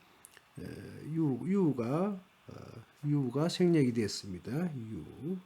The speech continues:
you가 생략이 됐습니다. 그래서 저는 당신의 말을 이해가 안 됩니다. 이해할 수 없습니다.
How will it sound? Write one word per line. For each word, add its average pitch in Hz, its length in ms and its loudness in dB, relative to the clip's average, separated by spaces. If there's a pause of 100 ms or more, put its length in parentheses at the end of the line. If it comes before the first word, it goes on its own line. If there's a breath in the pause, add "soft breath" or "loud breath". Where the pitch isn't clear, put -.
(120)
you가 147 420 0
생략이 151 460 2
됐습니다. 107 560 -8 (760 loud breath)
그래서 107 220 -4
저는 139 340 6
당신의 131 440 4
말을 117 320 2
이해가 123 540 2
안 92 160 -6
됩니다. 110 340 0
이해할 127 300 0
수 107 100 -4
없습니다. 101 760 0